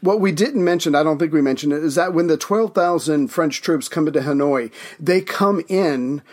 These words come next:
riding American equipment, American Jeeps, American trucks. They have American weapons and things like that because they've been so beat down that they have to use, um, you know, Lend-Lease or whatever the Americans have give them,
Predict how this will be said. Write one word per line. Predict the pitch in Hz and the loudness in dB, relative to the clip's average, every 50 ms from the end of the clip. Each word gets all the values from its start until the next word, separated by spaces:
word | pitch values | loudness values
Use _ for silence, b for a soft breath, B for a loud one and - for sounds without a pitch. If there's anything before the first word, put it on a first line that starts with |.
| B B B B | B B B B
riding | 143 147 151 151 156 151 156 156 151 147 147 - - | 0 2 2 4 4 4 2 2 2 2 0 0 0
American | 170 160 160 160 160 156 151 - 165 143 | 0 2 2 4 4 2 2 0 -2 -4
equipment, | 139 - - 202 - - 151 143 139 139 - 170 | -4 -2 -2 -2 -2 -2 -4 -6 -8 -8 -6 -2
American | 160 156 147 143 - 151 139 131 | 0 0 0 0 0 -2 -4 -4
Jeeps, | - - 180 180 180 160 147 - | -2 -2 0 0 -2 -2 -4 -2
American | 151 135 127 120 113 - - 113 101 | -2 -2 -2 -4 -6 -8 -10 -10 -10
trucks. | - - - 185 180 185 175 - - - | -6 -2 0 0 0 0 -2 -4 -4 -2
They | 160 135 | -2 -2
have | 143 135 127 | -2 -2 -4
American | 131 127 123 127 113 113 - 120 127 120 | -4 -4 -4 -4 -4 -6 -6 -8 -8 -4
weapons | 135 160 165 160 - 165 156 156 143 147 | -2 0 0 0 0 0 0 0 0 -2
and | 143 135 | -2 0
things | 151 151 139 - | 0 -2 0 0
like | 156 147 - | -2 0 0
that | 165 156 147 | 0 0 0
because | 143 151 - 160 147 131 | 0 0 0 0 0 2
they've | 147 160 180 170 | 2 2 2 2
been | 175 160 151 | 0 0 0
so | - - 151 143 | 2 0 0 0
beat | 131 120 147 143 135 135 | 0 0 -2 -2 -2 -4
down | - 135 135 135 131 131 127 B B B B B B B | -6 -6 -4 -4 -4 -6 -8 B B B B B B B
that | 147 147 135 | -2 -2 0
they | 151 151 143 | 0 0 0
have | 147 151 143 - | 0 -2 -4 -4
to | - 147 | -4 -2
use, | 139 143 139 143 143 135 131 | 0 0 0 0 0 -2 0
um, | 143 139 135 131 131 127 127 - - | 0 0 0 0 0 -2 -4 -4 -4
you | 165 147 | -2 -2
know, | 143 139 135 | 0 -2 -2
Lend-Lease | 139 151 156 156 151 151 151 156 151 - - | 0 0 2 2 2 2 2 2 2 0 0
or | 151 139 | 0 2
whatever | 143 143 143 135 135 | 2 2 2 0 0
the | 139 139 135 | -2 -2 -2
Americans | 127 131 143 156 160 156 156 135 - | -2 0 0 0 0 0 0 -2 -2
have | 139 131 127 | -4 -6 -4
give | 127 147 151 147 | -2 -2 0 2
them, | 156 143 135 131 135 135 | 2 2 2 0 -2 -4